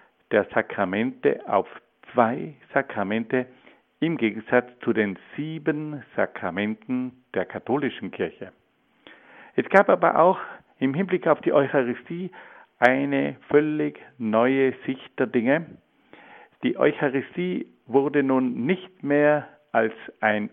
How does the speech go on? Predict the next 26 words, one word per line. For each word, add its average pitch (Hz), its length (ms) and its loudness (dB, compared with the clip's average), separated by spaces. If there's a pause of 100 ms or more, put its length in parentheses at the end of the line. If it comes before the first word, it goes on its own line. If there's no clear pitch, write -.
Opfergottesdienst 151 1200 -2
betrachtet 165 580 -2 (760)
und 196 260 2 (420)
man 110 220 -2
glaubte 117 460 2
nun 123 200 0
auch 101 300 -4
nicht 127 300 -4
mehr 120 260 2 (260)
an 98 200 0
die 101 200 -6
wirkliche 135 540 0
Gegenwart 110 840 -2
Christi - 440 -4
in 110 220 -6
der 101 140 0
Eucharistie. 110 760 -2 (1080)
Und - 100 -6
schließlich - 560 -6
hatte 123 260 0
man 101 180 -2
dann 110 180 -2
auch 110 240 0
noch 113 280 -2 (380)
ein 107 280 -4
neues 127 320 4